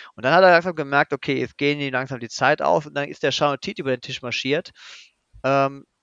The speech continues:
tut alles Mögliche an Tigern, Liberto, verschiedenste Minen, äh, alles wegkillen, schnappt sich die Kiste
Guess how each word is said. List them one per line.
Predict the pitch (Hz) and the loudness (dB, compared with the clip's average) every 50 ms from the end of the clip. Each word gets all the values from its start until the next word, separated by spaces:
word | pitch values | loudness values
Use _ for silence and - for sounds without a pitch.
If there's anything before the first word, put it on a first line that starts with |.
| _ _ _ _ _ _ _ _ _ | _ _ _ _ _ _ _ _ _
tut | - 151 151 - - - | -8 -8 -8 -8 -4 0
alles | 147 151 175 175 165 - | 2 2 2 2 -2 -2
Mögliche | 156 151 - - 147 139 139 | -6 -6 -6 -4 -2 0 0
an | 135 131 123 | 0 0 -2
Tigern, | - 139 131 143 156 151 147 139 143 147 143 143 135 | -2 0 2 2 2 2 2 0 0 0 -4 -10 -8
Liberto, | 123 127 120 - 120 120 117 135 139 - - 143 135 135 139 131 | -8 -8 -6 -2 -2 0 0 0 0 0 -2 0 0 0 0 0
verschiedenste | 131 127 - - 165 160 165 - - 160 147 | -2 -4 -4 -6 -6 -8 -10 -6 -6 -6 -6
Minen, | 139 135 139 160 170 175 175 175 170 151 - - - - - - - _ _ - | -4 -8 -8 -8 -8 -8 -10 -14 -16 -18 -18 -16 -16 -14 -14 -16 -18 _ _ -2
äh, | 131 | 0
alles | 131 - - 160 160 160 135 123 | 0 0 0 0 -2 -2 0 -2
wegkillen, | 135 180 - - - - 135 127 131 147 185 233 _ _ _ _ _ - - _ _ _ _ _ _ _ - | -2 -2 -2 -4 -2 0 2 2 2 2 0 -4 _ _ _ _ _ -20 -20 _ _ _ _ _ _ _ -8
schnappt | - - 147 - - | 0 0 0 0 0
sich | - 214 | -6 -10
die | - - 151 | -8 -10 -4
Kiste | - - 196 214 - - 214 214 240 254 - | 0 0 0 0 0 0 0 2 2 0 -2